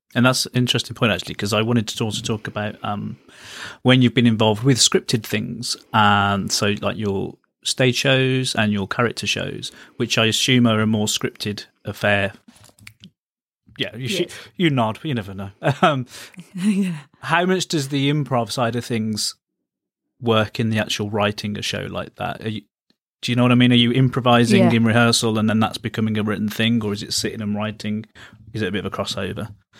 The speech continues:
Speaker 2: It's a bit of a crossover for me, and, um, I, I think sometimes improv is really helpful for that because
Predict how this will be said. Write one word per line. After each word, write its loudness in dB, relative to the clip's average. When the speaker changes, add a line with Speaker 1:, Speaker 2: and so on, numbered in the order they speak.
Speaker 2:
It's 2
a -2
bit 6
of 0
a -14
crossover 2
for -2
me, 2
and, 0
um, 0
I, -2
I 0
think 0
sometimes 4
improv 4
is 4
really 6
helpful 0
for -2
that 2
because 0